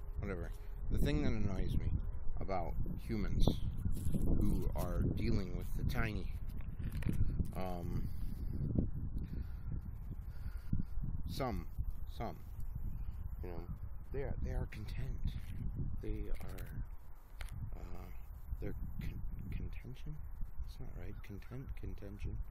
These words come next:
They're, um, they're content, uh,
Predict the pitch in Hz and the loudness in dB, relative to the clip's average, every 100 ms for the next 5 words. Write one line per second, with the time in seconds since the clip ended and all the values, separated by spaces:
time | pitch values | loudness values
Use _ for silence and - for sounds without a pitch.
0 | - - - - - - - - - - | -4 -4 -4 -6 -6 -6 -2 -2 -2 -4
1 | 104 101 98 92 90 87 - - - - | -2 -2 0 -2 -2 -4 -8 -10 -10 -12
2 | - - - - - - - - - - | -12 -12 -12 -12 -12 -12 -14 -12 -10 -8
3 | - - - - - - - - - - | -8 -6 -8 -10 -10 -8 -8 -8 -6 -6
4 | - - - - - - - - - - | -4 -4 -4 -2 -2 0 -2 -4 -2 -2
5 | - - - - 95 - - - - - | -2 -2 -2 -2 -2 -4 -4 2 6 8
6 | - - - - - - - - 85 80 | 8 8 10 10 8 6 2 -2 -2 0
7 | 78 | 0